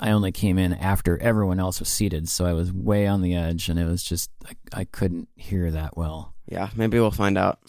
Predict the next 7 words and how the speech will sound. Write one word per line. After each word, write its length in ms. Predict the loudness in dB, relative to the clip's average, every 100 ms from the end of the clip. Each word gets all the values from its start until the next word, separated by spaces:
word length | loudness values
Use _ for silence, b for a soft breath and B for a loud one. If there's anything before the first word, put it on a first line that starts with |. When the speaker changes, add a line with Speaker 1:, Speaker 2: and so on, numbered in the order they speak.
| -6
Speaker 2:
another 400 | -2 0 -2 -4 -8 -14
time. 300 | -10 -8 -10 -8
Speaker 1:
Definitely. 480 | -6 -4 -6 -6 -10 -14 -20 -18 -18 -16 -18 -18 -20 -20 -16 -4
You 100 | -2
know, 80 | 0
yeah, 140 | -2
I, 160 | -2